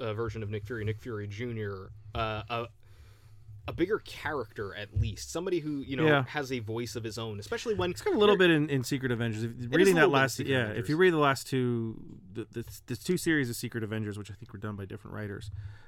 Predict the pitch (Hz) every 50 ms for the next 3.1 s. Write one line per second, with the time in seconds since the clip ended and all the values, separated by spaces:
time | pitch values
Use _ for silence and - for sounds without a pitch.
0 | - - 101 - 113 107 104 104 101 101 98 98 98 95 98 - - - - -
1 | - - - - - - - 101 95 92 85 - - - - 107 98 - 117 107
2 | 113 107 107 - - 123 113 104 101 101 - 101 98 95 113 113 107 101 98 95
3 | 95 -